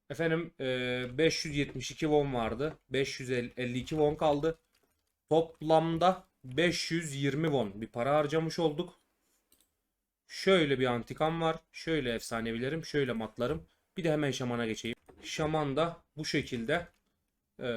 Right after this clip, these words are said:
aşağı yukarı dediğim gibi beş yüz yetmiş ikiden başlamıştık. Şu an elli iki wonumuz var.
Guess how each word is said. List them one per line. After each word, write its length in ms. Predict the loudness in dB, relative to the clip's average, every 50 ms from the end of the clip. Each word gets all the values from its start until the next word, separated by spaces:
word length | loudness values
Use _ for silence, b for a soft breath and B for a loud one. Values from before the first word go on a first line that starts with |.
| -2 -4 -4 -4 -4 -4 -4 -4 -6 -6 -6 -4 -2
aşağı 340 | -2 -2 0 2 4 4
yukarı 300 | 4 4 2 2 2 2
dediğim 220 | 2 2 0 0 0
gibi 140 | -2 0 0
beş 180 | 0 -2 0
yüz 80 | -2 -4
yetmiş 280 | -4 -4 -6 -10 -14
ikiden 280 | -10 -4 -2 0 2 4
başlamıştık. 560 | 4 2 2 2 0 0 0 -2 -4 -6 -8
Şu 140 | -2 0 0
an 120 | 0 0
elli 200 | 0 -2 -2 -2
iki 80 | -2 0
wonumuz 460 | 2 2 4 4 4 2 0 0 2
var. 220 | 0 0 0 -2